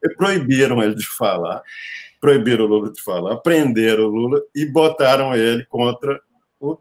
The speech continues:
tal do Bolsonaro, que não teve a menor vergonha de inundar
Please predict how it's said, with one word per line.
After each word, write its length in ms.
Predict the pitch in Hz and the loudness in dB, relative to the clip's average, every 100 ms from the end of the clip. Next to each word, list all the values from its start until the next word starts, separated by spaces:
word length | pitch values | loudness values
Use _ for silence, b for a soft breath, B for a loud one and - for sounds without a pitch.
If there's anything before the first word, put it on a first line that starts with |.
| _ | _
tal 240 | - 123 120 | 2 4 4
do 80 | 117 | 0
Bolsonaro, 600 | 120 120 143 127 139 143 | -2 -2 -4 -2 -4 -6
que 140 | 190 | -10
não 200 | 208 233 | -6 -6
teve 320 | - 196 196 | -6 -8 -2
a 60 | 214 | -2
menor 560 | 208 233 156 185 185 165 | 0 0 2 4 4 4
vergonha 640 | 120 90 - 95 127 101 _ _ _ _ _ _ _ | 0 -2 -8 -8 -6 -10 _ _ _ _ _ _ _
de 480 | - 123 175 202 - _ _ _ _ _ 220 | -16 -2 -2 -2 -8 _ _ _ _ _ 2
inundar 1000 | 240 226 190 120 87 110 127 110 - | 4 6 4 0 0 2 2 0 -10